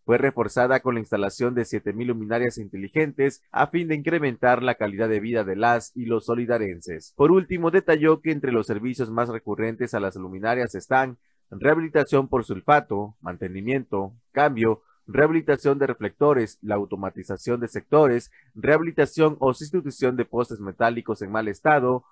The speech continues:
o que representan un peligro para la ciudadanía.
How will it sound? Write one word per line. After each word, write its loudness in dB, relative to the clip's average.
o 2
que 0
representan 0
un -6
peligro 0
para 2
la 2
ciudadanía. -4